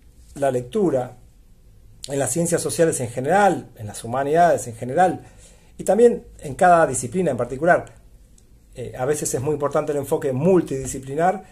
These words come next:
también es cierto que cada disciplina tiene su propio registro, pero en todo caso,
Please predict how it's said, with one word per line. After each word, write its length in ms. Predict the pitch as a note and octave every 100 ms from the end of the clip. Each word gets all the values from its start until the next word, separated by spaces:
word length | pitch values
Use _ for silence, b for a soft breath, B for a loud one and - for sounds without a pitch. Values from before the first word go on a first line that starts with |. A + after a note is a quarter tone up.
| B B
también 240 | C3+ C3+
es 80 | C3
cierto 240 | C#3+ C#3
que 120 | B2+
cada 160 | B2 C#3
disciplina 540 | B2+ B2+ A#2+ F#3+ D#3
tiene 220 | G#2+ C3 A#2
su 180 | B2
propio 380 | A2 B2+ - A2+
registro, 500 | A2+ A2+ G#3+ - B2+
pero 140 | A#2 A2+
en 80 |
todo 160 | A#2 D3
caso, 360 | D#3+ D#3 D3